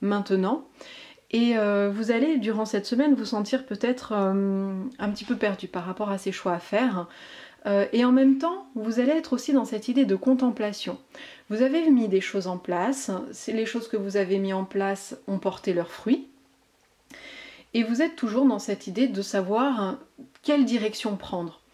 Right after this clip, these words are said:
Vous ne savez pas encore. Et ici, les cartes vous disent de prendre un temps de pause pour observer,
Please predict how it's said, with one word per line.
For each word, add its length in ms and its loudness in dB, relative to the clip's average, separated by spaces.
Vous 80 2
ne 60 8
savez 280 4
pas 100 -2
encore. 500 -2
Et 100 2
ici, 340 -2
les 140 2
cartes 400 -2
vous 220 -8
disent 420 0
de 100 -6
prendre 560 2
un 140 0
temps 160 4
de 100 4
pause 460 -6
pour 180 4
observer, 600 -2